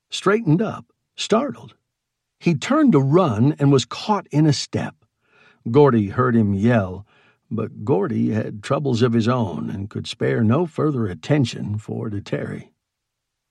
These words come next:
When two of the ants had him, Gordy stopped struggling.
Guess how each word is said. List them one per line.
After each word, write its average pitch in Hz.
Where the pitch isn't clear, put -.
When 151
two 262
of 247
the 139
ants 131
had -
him, -
Gordy 202
stopped -
struggling. -